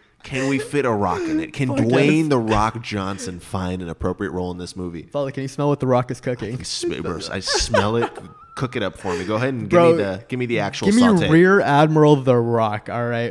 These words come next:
Speaker 2: The
Speaker 1: Ah.
Speaker 2: Rock, Rocky would replace Jon Hamm.
Speaker 1: He's the air boss?
Speaker 2: He's the air boss, bro. And every time little five-foot-seven Tom Cruise comes up to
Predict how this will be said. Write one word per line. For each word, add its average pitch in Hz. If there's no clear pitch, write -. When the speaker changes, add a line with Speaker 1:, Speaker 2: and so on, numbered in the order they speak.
Speaker 2:
The 131
Speaker 1:
Ah. 127
Speaker 2:
Rock, 143
Rocky 190
would 165
replace 147
Jon 135
Hamm. 113
Speaker 1:
He's 107
the 95
air 90
boss? 104
Speaker 2:
He's 185
the 175
air 220
boss, 160
bro. 151
And 156
every 190
time 190
little 156
five-foot-seven 156
Tom 143
Cruise 139
comes 139
up 131
to 120